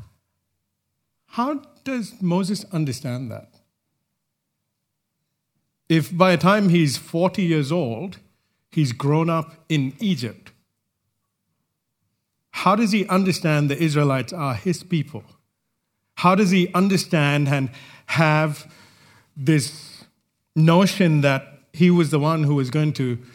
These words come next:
redeem God's people? Well, I'll tell you how. Through his parents. See, from the time he was born, he was born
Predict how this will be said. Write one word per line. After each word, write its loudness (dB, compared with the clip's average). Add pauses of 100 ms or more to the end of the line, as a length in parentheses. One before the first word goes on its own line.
(380)
redeem 2
God's -4
people? -8 (2000)
Well, -4
I'll 0
tell -2
you -2
how. -8 (1120)
Through -6
his -6
parents. -14 (4000)
See, 4
from 4
the 4
time 6
he 6
was 4
born, 4
he 4
was 2
born 2